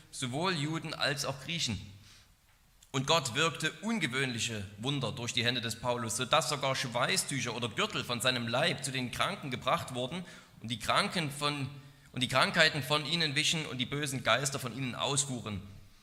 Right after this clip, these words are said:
Es versuchten aber etliche von den umherziehenden jüdischen Beschwörern, über denen die Geister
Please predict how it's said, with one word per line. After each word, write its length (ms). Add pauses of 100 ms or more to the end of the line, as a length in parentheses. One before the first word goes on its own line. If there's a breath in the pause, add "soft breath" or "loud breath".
(480 soft breath)
Es 80
versuchten 360
aber 240
etliche 380
von 160
den 120
umherziehenden 640
jüdischen 360
Beschwörern, 640
über 140
denen 340
die 120
Geister 640